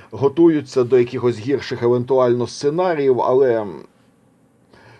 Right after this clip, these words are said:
цього не буде, не буде цього прориву, і я боюся, що тріумфальної перемоги може не бути, що противник зможе відступити з правобережжя. Як чи йому вдасться? Ну, через наше вичерпання, че-, через брак у нас матеріальних ресурсів,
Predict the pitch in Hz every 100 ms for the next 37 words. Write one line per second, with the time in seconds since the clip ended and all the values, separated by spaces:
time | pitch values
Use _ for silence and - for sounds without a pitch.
0 | _ - 160 147 151 156 202 160 156 185
1 | 180 139 127 147 160 160 196 220 190 170
2 | 180 208 208 143 180 190 185 - 160 -
3 | 175 175 156 - - - _ _ _ _
4 | 165 175 180 - 185 175 165 165 165 165
5 | 165 185 190 165 127 139 147 139 131 135
6 | 147 135 131 117 - 95 82 _ _ _
7 | _ - - _ - 160 165 160 196 180
8 | 170 139 143 165 143 151 156 - 185 175
9 | 175 135 117 - 107 123 127 123 131 117
10 | 101 127 156 156 - 160 165 151 180 196
11 | 180 190 202 208 185 180 190 175 147 147
12 | 185 175 165 151 139 127 139 127 143 147
13 | 127 151 151 131 127 127 131 127 135 123
14 | 123 123 127 - 170 165 -